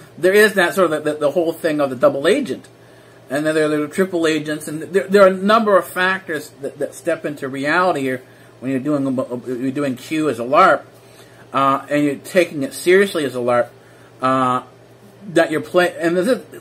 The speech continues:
nerd gaming is about studying. It's, nerds are people who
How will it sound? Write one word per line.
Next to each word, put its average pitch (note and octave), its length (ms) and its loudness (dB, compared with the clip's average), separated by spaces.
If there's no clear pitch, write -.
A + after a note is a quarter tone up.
nerd A#3 340 2
gaming A3 400 -2
is D#3 140 -6
about D#3+ 440 2
studying. F3 440 2
It's, B2 100 -4
nerds C#3+ 760 -2
are F#3+ 60 -2
people E3+ 260 -6
who C#3+ 100 -6